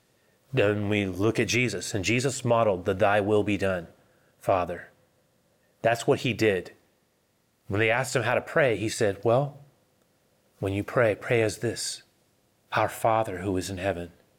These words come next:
holy is your name. Your kingdom come on earth, this earth, here, as it is in heaven. Your kingdom come on earth as it is in heaven.'" So the blessed life,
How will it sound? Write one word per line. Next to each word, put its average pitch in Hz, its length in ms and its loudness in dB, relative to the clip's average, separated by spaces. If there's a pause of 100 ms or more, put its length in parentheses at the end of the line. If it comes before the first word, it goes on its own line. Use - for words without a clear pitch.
(600)
holy 113 420 2
is 92 140 -4
your 98 100 -4
name. 90 320 -8 (800)
Your 117 220 2
kingdom 117 520 -2
come 92 360 -6 (920)
on 98 180 0
earth, 123 500 -2 (120)
this 131 260 0
earth, 127 500 2 (200)
here, 117 420 0 (880)
as 95 180 -2
it 98 80 -4
is 92 180 -4
in 92 100 -10
heaven. 87 340 -8 (320)
Your 107 160 2
kingdom 143 380 0
come 117 400 -2
on 104 200 -2
earth 139 360 0 (380)
as 123 120 -2
it 120 140 -2
is 107 140 0
in 107 100 -6
heaven.'" 92 300 -6 (1400)
So - 100 -4
the 123 120 0
blessed 139 340 0
life, 95 400 -4